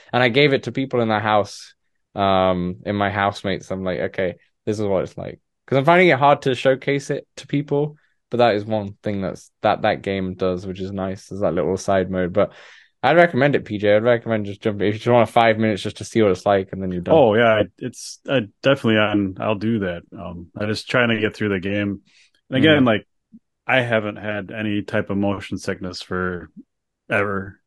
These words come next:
Speaker 2: So, like, it's, it's not that. It's just, I don't know. It's just not my thing.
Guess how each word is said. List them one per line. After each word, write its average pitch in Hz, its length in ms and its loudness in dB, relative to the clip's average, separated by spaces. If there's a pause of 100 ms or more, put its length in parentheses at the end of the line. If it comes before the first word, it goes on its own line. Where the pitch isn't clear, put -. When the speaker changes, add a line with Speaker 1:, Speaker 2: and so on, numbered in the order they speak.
Speaker 2:
So, 104 200 2
like, 101 220 2
it's, - 320 -8 (360)
it's 165 160 2
not 160 220 6
that. 107 200 6
It's 101 140 0
just, - 360 -4 (1300)
I 113 100 0
don't 104 120 2
know. 90 200 -4
It's 107 200 -2
just 120 220 -2
not 117 180 2
my 98 160 0
thing. 120 480 -4